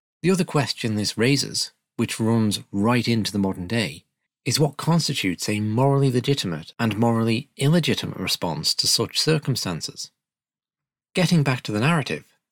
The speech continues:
throughout nineteen twenty and twenty-one, there were several independent incidents of violence which represented a massive escalation from anything that had gone on before. These events irreparably damaged Arab-Jewish relations, changed the nature of the Zionist project,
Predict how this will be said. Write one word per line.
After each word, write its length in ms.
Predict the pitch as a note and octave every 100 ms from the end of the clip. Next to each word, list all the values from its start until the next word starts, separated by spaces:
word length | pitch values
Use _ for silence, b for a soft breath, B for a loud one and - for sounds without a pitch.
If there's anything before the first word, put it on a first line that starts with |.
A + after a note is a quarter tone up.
| _ _ -
throughout 320 | D3+ F3 E3
nineteen 360 | D3 C3+ B2+
twenty 320 | A#2 A#2 G#2 G#2+
and 100 | F#2+
twenty-one, 640 | G2+ F2 F2+ B2 E2+ D#2 _ _ -
there 80 | B2+
were 80 |
several 540 | A2+ - D3+ C3+ A2 -
independent 600 | C#3+ D3+ C#3 C3 B2+ A2+
incidents 500 | - A2+ A#2 G2+ E2+
of 80 | F2+
violence 500 | G#2 B2 G2+ C#2+ -
which 180 | - G#2+
represented 500 | A#2 - G#2+ G#2+ G2+
a 140 | G#2+ G#2
massive 640 | G#2 G#2+ C3+ C#3+ G2 F2
escalation 720 | - - G2+ A2+ A2+ - -
from 220 | - G2+ -
anything 480 | A#2+ B2+ - E2+
that 80 | E2
had 140 | F#2 -
gone 180 | F#2+
on 140 | F#2 E2+
before. 400 | - A#2+ F#2 - _ _ _ _ -
These 220 | C#3 E3+
events 400 | D#3 A#2+ F#2+ - - -
irreparably 560 | C3+ C#3+ C#3+ C3+ A#2+
damaged 600 | F#2+ A#2+ B2 F#2 D2+ - -
Arab-Jewish 600 | A2+ A2+ G2 G#2+ G2 -
relations, 600 | F#2 A#2 - G#2 G2+ - _ _
changed 640 | - - C#3 D3 B2+ - -
the 100 | A2
nature 440 | A2+ C3+ C#3+ A#2+
of 100 | G#2
the 80 | G2+
Zionist 400 | G#2 G#2 G2 -
project, 560 | A#2 A#2 - - -